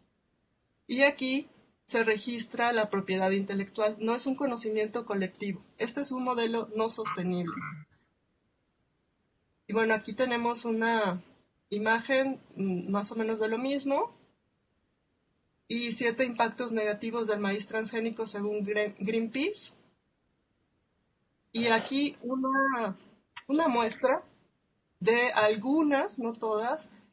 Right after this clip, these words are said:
las marcas que contienen transgénicos que se venden en México.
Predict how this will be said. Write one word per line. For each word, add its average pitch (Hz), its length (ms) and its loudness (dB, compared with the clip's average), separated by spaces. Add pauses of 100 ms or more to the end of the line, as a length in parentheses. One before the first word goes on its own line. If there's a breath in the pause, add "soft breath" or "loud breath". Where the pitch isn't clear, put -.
(100)
las 202 260 2
marcas 247 800 0 (440)
que 202 100 -6
contienen 233 500 0
transgénicos 233 840 -2
que 220 120 -6
se 208 140 -6
venden 214 360 0
en 185 160 0
México. - 380 -8